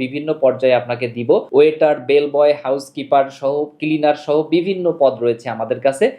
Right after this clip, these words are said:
আমাদের ভিসা স্পেশালিস্টগণ আপনার কোয়ালিটির উপর ডিপেন্ড করে আপনাকে এই কাজগুলো দিবে। এরপরে রয়েছে ফুড ডেলিভারি, বাইক রাইডার, ফুড ডেলিভারি, ট্যাক্সি ড্রাইভার সহ আপনার কোয়ালিটির উপর ডিপেন্ড করে আমরা আপনাকে সৌদি আরবে সেটেল করে দিতে পারবো। আমাদের রয়েছে দীর্ঘ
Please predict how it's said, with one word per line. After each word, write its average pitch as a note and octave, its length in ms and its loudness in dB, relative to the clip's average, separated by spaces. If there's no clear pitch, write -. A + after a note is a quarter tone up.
আমাদের D3+ 380 2
ভিসা C#3+ 340 -4
স্পেশালিস্টগণ C#3+ 760 -2
আপনার B2 380 -4
কোয়ালিটির C3+ 500 0
উপর C#3+ 220 0
ডিপেন্ড C3 340 -6
করে E3+ 180 2
আপনাকে B2 400 0
এই C3 120 0
কাজগুলো B2+ 440 0
দিবে। B2 240 0
এরপরে F3+ 320 2
রয়েছে F#3 320 -2
ফুড G3 240 2
ডেলিভারি, G#3 400 4
বাইক E3+ 280 2
রাইডার, F3+ 320 6
ফুড D#3+ 160 -10
ডেলিভারি, E3+ 380 -2
ট্যাক্সি D#3 380 -2
ড্রাইভার D#3 320 2
সহ C3+ 140 -2
আপনার D3 360 2
কোয়ালিটির F3+ 480 0
উপর F3+ 140 0
ডিপেন্ড E3 300 -2
করে F#3 180 2
আমরা D3 220 0
আপনাকে C#3+ 360 -4
সৌদি C#3+ 380 -2
আরবে B2+ 260 2
সেটেল A#2 400 -4
করে G#2 140 -4
দিতে G2+ 220 -4
পারবো। B2 280 2
আমাদের F3+ 400 4
রয়েছে G#3 280 4
দীর্ঘ F#3 280 2